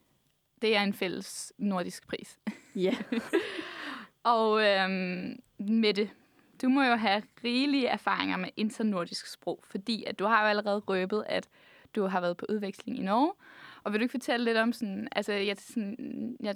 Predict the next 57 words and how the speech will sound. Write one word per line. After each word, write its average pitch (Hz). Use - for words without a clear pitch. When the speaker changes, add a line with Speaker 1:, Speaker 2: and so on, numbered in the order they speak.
Speaker 1:
kunne, 226
jeg 208
kunne -
godt 208
tænke 214
mig 208
at 196
vide 202
noget 190
om 196
sådan, 202
den 202
første -
uge, 214
eller 175
det -
første 202
stykke -
tid, 262
du 214
var 190
deroppe, 196
sådan, 208
hvordan, 196
altså, 196
hvad 196
du 208
oplevede 208
sådan, 190
af -
både 240
udfordringer, 226
men 190
også 214
sådan, 214
bare 208
generelt 196
sådan, 208
sproget, 202
hvor 190
sådan 196
forskel 190
fra -
dansk -
og -
sådan -
noget? -
Speaker 2:
Altså, 196
jeg 190
tror, -
at 240
den 220
største 202
sådan, 185
ting 220
var, 185
øh, 151